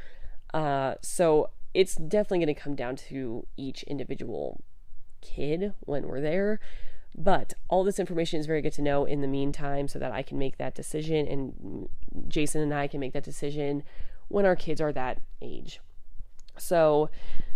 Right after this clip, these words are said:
yeah, I think that is really great. If you are a homeschool mom, I would appreciate a D M or an email or anything, um, with your tips, tricks,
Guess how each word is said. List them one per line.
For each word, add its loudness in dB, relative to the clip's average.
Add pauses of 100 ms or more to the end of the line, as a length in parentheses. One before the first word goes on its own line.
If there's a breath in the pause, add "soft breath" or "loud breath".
(540 loud breath)
yeah, 6 (140)
I 2
think 2
that 2
is -2
really 2
great. 2
If 0
you 2
are 2
a 0
homeschool 2
mom, 0 (160)
I 0
would 2
appreciate 0 (240)
a 0
D 2
M 2
or 8
an 4
email 6
or 0
anything, 4 (360 loud breath)
um, 2
with -2
your -2
tips, -2
tricks, 0